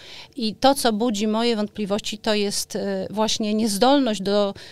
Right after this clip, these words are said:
jednoznacznego określenia, co się na tej granicy dzieje i braku jednoznacznej informacji ze strony państwa. W tej chwili dane, które, które ja oglądam i staram się wyrobić sobie zdanie,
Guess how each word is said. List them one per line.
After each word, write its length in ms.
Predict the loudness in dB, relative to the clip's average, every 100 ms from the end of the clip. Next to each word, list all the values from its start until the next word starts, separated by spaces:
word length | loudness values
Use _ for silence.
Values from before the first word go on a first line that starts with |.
| -20 -2
jednoznacznego 800 | 4 4 4 2 0 2 2 0
określenia, 420 | -2 -4 -2 -2
co 180 | 2 2
się 120 | 2
na 100 | -2
tej 160 | -4 -4
granicy 580 | -4 -4 -4 -2 -2
dzieje 460 | -2 -2 0 2 0 -4 _ _ -8
i 80 | -2
braku 380 | 4 2 2 -2
jednoznacznej 640 | 0 0 0 -2 0 0
informacji 540 | -2 -2 -2 -2 -2
ze 120 | -6 -4
strony 300 | -2 -2 -2
państwa. 480 | -4 -4 -6 -8 -12 -20 -20 -8
W 100 | 0
tej 140 | 0
chwili 420 | 2 0 2 2
dane, 320 | 4 4 4
które, 360 | 0 -2 0 -2
które 280 | -2 -2 2
ja 240 | 4 2 0 -6 -20 -16 0
oglądam 600 | 6 8 8 6 4 2
i 120 | -2
staram 340 | 0 0 2
się 180 | 0 -2
wyrobić 280 | -2 -2 -2
sobie 220 | -2 0
zdanie, 440 | 0 2 2 0